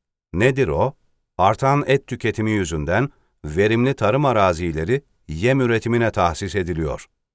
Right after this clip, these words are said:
Ve çok ciddi bir su problemi söz konusu. Bir kilogram sığır eti üretimi için on beş bin litre su harcanıyor. O halde soralım, saklanmaya çalışılan esas sıkıntı, yaklaşan büyük kıtlık ve susuzluk mu?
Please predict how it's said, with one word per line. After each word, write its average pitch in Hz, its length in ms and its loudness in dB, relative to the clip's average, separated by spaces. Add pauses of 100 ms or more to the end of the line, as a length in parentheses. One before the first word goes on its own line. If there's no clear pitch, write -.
(380)
Ve 113 180 0
çok 151 280 -2
ciddi 131 360 -2
bir 143 80 -2
su 143 220 -6
problemi 113 480 0
söz 90 220 -2
konusu. 80 440 -6 (480)
Bir 135 240 0
kilogram 127 560 2
sığır 135 340 0
eti 113 340 0
üretimi 107 420 0
için 107 400 -2 (240)
on 139 260 2
beş 123 220 -2
bin 113 220 0
litre 127 300 -2
su 123 200 -2
harcanıyor. 80 680 -2 (640)
O 135 180 2
halde 117 340 2
soralım, 117 580 0 (400)
saklanmaya 104 640 0
çalışılan 107 680 -2 (120)
esas 131 340 0
sıkıntı, 92 600 -4 (340)
yaklaşan 120 680 0
büyük 117 320 -2
kıtlık 107 500 -4
ve 104 100 4
susuzluk 123 640 -2
mu? 73 200 -6